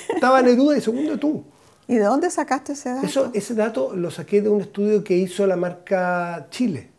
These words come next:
Speaker 1: eh, gubernamental. Hizo un estudio de marketing por el mundo para tratar de también aprovechar las marcas, me imagino que se asocian a Chile.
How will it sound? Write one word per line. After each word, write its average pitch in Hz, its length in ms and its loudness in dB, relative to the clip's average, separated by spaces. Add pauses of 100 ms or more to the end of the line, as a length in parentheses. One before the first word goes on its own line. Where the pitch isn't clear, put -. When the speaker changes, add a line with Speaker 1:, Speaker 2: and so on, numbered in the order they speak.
(140)
Speaker 1:
eh, 147 160 0
gubernamental. 151 840 0
Hizo 156 200 -8
un 170 60 -4
estudio 196 600 4
de 156 220 0
marketing 185 540 -4
por 160 120 -8
el 156 80 -4
mundo 185 300 2
para 156 160 0
tratar 156 340 -2
de 165 220 0
también 160 320 -4
aprovechar 139 400 -4
las 135 100 -4
marcas, 180 340 0
me 135 100 -6
imagino 139 420 -8
que 143 140 -6
se 151 120 -8
asocian 151 320 -4
a 147 60 -2
Chile. 170 400 -2